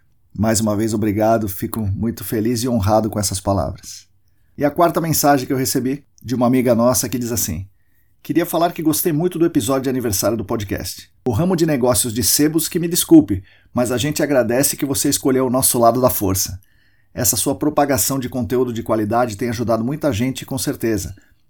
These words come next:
Estávamos comentando que estamos ansiosas pelo episódio com seu irmão e seu pai.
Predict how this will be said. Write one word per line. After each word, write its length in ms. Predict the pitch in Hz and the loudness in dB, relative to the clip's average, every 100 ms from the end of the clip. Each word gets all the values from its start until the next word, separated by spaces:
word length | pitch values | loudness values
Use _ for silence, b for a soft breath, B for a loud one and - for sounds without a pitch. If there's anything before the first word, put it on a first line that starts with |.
| _ | _
Estávamos 480 | - - 135 147 147 | -6 0 2 2 -2
comentando 500 | 170 139 110 139 147 | -2 -4 -2 -2 -4
que 120 | 139 | -4
estamos 560 | 135 120 - 135 131 107 | -4 -2 -2 -2 -2 -2
ansiosas 580 | 151 - 139 127 131 135 | -2 0 2 2 0 -4
pelo 200 | - 135 | -2 -2
episódio 480 | 135 123 110 110 92 | 0 0 0 -2 -2
com 120 | 117 | -4
seu 180 | - 127 | -2 -2
irmão 260 | 110 110 | 0 -2
e 20 | |
seu 180 | 117 135 | -2 -4
pai. 340 | - 90 85 | -2 -2 -2